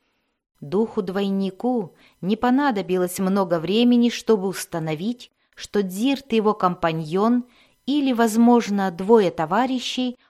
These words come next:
покинули эту пещеру несколькими днями ранее. Тактические инстинкты Закнофейна приказывали ему залечь внутри и ждать,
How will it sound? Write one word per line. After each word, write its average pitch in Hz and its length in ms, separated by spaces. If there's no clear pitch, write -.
покинули 226 600
эту 208 220
пещеру 254 840
несколькими 247 800
днями 196 520
ранее. 156 580
Тактические 226 840
инстинкты 220 640
Закнофейна 190 880
приказывали 214 680
ему 208 200
залечь 208 480
внутри 185 640
и 220 260
ждать, 185 600